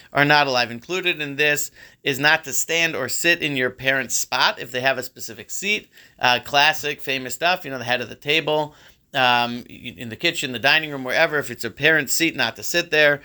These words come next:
Um, not to contradict your parents. Interesting thing. In, in the reverence, awe, and fear of our parent, parents, not to force them to say things,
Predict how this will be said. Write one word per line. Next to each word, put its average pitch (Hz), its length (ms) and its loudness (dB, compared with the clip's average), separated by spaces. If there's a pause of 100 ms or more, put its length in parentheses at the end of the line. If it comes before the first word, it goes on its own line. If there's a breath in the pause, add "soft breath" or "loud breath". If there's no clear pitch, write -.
(300 loud breath)
Um, 117 460 2 (180)
not 143 280 2
to 143 80 -12
contradict 175 520 -4
your 175 120 -4
parents. 131 480 0 (100)
Interesting 156 560 -2
thing. 131 380 2 (320 loud breath)
In, 143 220 2
in 151 200 0
the 135 100 2
reverence, 156 600 0
awe, 147 320 4
and 127 180 -2
fear 165 260 2
of 151 120 2
our 139 120 0
parent, 135 460 -2
parents, 139 260 0
not 135 220 0
to 107 60 -14
force 156 320 2
them 170 160 2
to 147 100 -2
say 147 240 2
things, 139 400 0